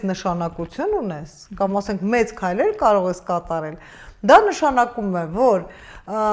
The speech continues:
իմացիր, որ եթե այդ process-ը խափանող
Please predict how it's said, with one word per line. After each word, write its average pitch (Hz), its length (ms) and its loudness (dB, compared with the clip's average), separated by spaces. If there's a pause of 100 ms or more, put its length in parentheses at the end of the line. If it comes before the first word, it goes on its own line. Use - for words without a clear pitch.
(240)
իմացիր, 277 720 6
որ 233 340 2
եթե 262 400 2
այդ 269 240 4
process-ը 240 680 2
խափանող 226 760 4